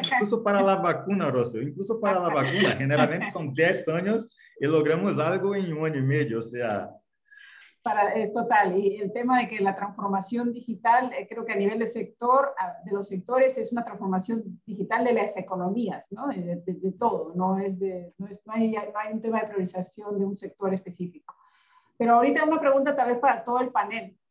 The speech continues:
Speaker 2: que me gustaría, eh, que brevemente pudieran resaltar tal vez dos áreas de política pública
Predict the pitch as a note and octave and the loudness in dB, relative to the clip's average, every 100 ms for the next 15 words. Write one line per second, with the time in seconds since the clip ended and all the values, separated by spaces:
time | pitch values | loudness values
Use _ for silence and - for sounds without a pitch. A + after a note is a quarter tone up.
0 | - F#3+ F#3 F3+ F#3+ F#3+ G#3+ A3+ A3+ - | -10 -4 -4 -4 0 0 2 2 2 -2
1 | - _ _ _ _ _ _ _ G#3+ G3+ | -16 _ _ _ _ _ _ _ -6 -4
2 | A3+ A#3 C4 C4+ C4+ C4 C4+ B3 B3 - | -2 4 6 6 4 0 -2 -4 -4 -6
3 | A3 A#3 C4 C4 A#3 - G3 F#3 A#3 A#3 | -6 -2 0 0 -4 -6 -8 -4 -2 -2
4 | A#3 _ _ G#3 G#3+ G3+ D4 - D4+ C#4+ | -4 _ _ -16 -12 -4 -2 2 2 4
5 | C4 G3+ - G#3+ A#3+ C4 - G3 - C#4 | 2 0 -4 -2 0 0 -4 -4 0 2
6 | A#3+ G3 F#3 F#3 F3+ | 2 -2 -8 -12 -14